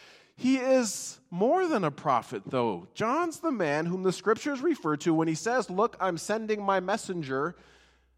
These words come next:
ahead of you, and he'll prepare the way for you.' He says, 'I tell you the truth, of all who have never, never, ever lived, none is greater than John the Baptist.'" A couple verses later, "And if you're willing to accept what I say,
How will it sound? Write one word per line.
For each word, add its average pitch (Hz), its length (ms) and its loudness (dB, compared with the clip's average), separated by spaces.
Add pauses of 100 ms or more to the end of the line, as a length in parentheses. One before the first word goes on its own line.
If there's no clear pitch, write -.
(380)
ahead 180 320 -6
of 143 80 -6
you, 113 220 0
and 131 100 -4
he'll 151 140 -2
prepare 147 420 -4
the 165 100 -2
way 214 200 -2
for - 160 -10
you.' 92 200 -10 (460)
He 254 100 2
says, 247 200 6
'I 226 60 6
tell 294 220 6
you 254 60 8
the 196 80 6
truth, 202 380 2 (180)
of 175 160 8
all 269 320 10
who 220 160 4
have 165 160 6
never, 180 320 2
never, 180 260 0 (120)
ever 214 240 4
lived, 120 400 0 (260)
none 220 240 6
is 233 140 2
greater 160 320 2
than 147 120 -2
John 135 220 -2
the 131 60 -4
Baptist.'" - 560 -10 (640)
A - 20 -20
couple 135 180 -6
verses 147 380 0
later, 185 340 2 (280)
"And 143 160 2
if 190 160 4
you're 185 100 6
willing 214 380 4
to 269 180 0
accept 185 440 -2
what 180 140 2
I 180 120 2
say, 120 480 -4